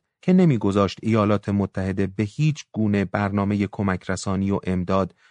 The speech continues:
خواه امریکایی یا خارجی، کمک مالی کند که سخت جنین را یکی از گزینه‌های تنظیم خانواده می‌شمرد.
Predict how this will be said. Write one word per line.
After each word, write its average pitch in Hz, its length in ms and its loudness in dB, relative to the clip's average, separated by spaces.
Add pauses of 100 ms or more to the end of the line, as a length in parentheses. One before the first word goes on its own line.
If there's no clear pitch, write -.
خواه 135 420 2
امریکایی 107 580 0
یا 104 200 2
خارجی، 95 640 -2
کمک 98 400 -4
مالی 92 420 -2
کند 87 380 -4 (180)
که 107 100 -4
سخت - 420 -6
جنین 98 420 0
را 95 140 0
یکی 92 300 -4
از 92 200 -2
گزینه‌های 95 720 -2
تنظیم 87 560 -4
خانواده 82 600 -4
می‌شمرد. 78 580 -10